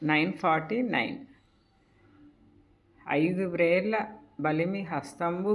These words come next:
పనిచేయు నందొకండు విడ్డబొందిక చెడిపోవు స్వీయుడొకడు విడిన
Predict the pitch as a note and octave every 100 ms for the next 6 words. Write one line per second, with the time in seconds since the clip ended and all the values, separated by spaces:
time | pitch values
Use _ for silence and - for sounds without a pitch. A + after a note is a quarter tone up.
0 | G#3 G3+ D#3+ D#3+ D#3+ D#3+ D3 C#3+ - -
1 | - _ _ _ - - - _ _ _
2 | - D#3 D#3 D#3+ D#3+ D#3 E3+ E3 F3+ G3
3 | A3 - - - - - - - _ _
4 | _ _ - D3+ D3 E3+ E3 F3 F#3 G#3+
5 | G#3+ G3 D#3+ E3+ F3 D3+ C#3 - - _
6 | _ _ _ - - - D3+ D#3+ D#3+ F3
7 | F3 F3+ F#3+ A3+ G#3 F3+ G3